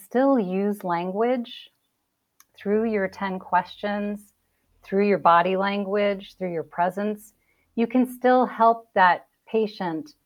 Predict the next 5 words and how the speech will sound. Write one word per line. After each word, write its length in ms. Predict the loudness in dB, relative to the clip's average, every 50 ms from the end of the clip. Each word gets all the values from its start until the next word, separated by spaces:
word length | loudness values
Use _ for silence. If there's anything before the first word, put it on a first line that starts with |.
| _ _ _ _ _ _ _
connect 500 | -6 -2 0 2 2 2 2 0 -4 -6
with 180 | -4 -4 -4 0
their 180 | 0 0 0 2
body 460 | 4 6 6 8 6 6 4 0 -2
experience. 920 | -4 -4 -8 -14 -12 -10 -8 -8 -8 -8 -10 -12 -12 -14 -14 -16 -20 _